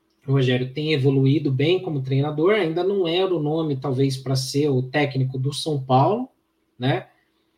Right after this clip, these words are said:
Mas metade do problema,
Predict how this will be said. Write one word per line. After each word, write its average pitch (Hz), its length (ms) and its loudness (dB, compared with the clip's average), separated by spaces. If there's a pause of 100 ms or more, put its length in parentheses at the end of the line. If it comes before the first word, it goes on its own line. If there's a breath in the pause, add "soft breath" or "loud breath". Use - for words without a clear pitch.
(280)
Mas 175 800 -2 (200)
metade 156 500 -2
do 165 100 -2
problema, 185 640 -2